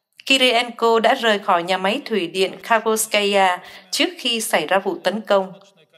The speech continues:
Trích dẫn một nguồn tin trong số những người đi cùng Kirienko, R I A Novosti nói rằng cơ sở đã bị tấn công sau khi anh ta đi khỏi.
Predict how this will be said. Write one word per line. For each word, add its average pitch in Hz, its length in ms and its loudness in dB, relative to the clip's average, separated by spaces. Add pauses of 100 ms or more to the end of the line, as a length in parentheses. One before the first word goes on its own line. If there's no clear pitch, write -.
(840)
Trích 359 200 0
dẫn 269 300 2
một 226 160 2
nguồn 202 280 -2
tin 254 220 -2
trong 247 180 0
số 226 300 0
những 285 260 -6
người 214 200 -2
đi 233 160 -8
cùng 180 300 -6
Kirienko, 208 760 0 (460)
R 226 360 2 (120)
I 214 80 0
A 208 180 -2 (140)
Novosti 208 640 -4
nói 196 180 0
rằng 190 300 0 (720)
cơ 277 160 6
sở 202 300 2
đã 208 120 4
bị 233 160 -4
tấn 233 280 -2
công 247 280 2
sau 233 200 0
khi 233 180 0
anh 208 200 0
ta 208 120 2
đi 202 120 -4
khỏi. 170 400 -2